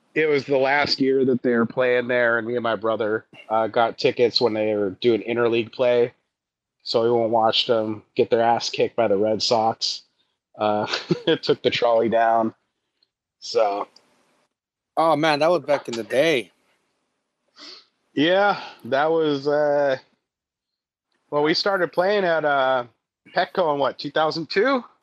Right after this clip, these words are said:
Speaker 1: Two thousand three
Speaker 2: Yeah.
Speaker 1: or so?
Speaker 2: Yep.
Speaker 1: So, yeah. I think I was, uh, yeah, 'cause I was, I was working at, uh,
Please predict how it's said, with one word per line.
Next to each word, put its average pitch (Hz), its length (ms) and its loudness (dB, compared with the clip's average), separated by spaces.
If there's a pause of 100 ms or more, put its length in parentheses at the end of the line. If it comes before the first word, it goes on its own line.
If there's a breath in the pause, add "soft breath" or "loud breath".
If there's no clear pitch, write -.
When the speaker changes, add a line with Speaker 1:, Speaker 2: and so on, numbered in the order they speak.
(160)
Speaker 1:
Two 160 100 -10
thousand 160 380 -2
three 185 360 0
Speaker 2:
Yeah. 156 240 2
Speaker 1:
or 208 80 -4
so? 226 360 0 (320)
Speaker 2:
Yep. 147 320 -2 (340)
Speaker 1:
So, 131 300 0
yeah. 156 380 0 (1400)
I 131 60 -8
think 143 160 0
I 156 160 4
was, 139 160 -2
uh, 127 280 2 (1900)
yeah, 147 260 2
'cause 147 160 2
I 160 100 2
was, - 260 -2
I 165 140 0
was 170 120 2
working 175 300 0
at, 147 220 2
uh, 139 300 2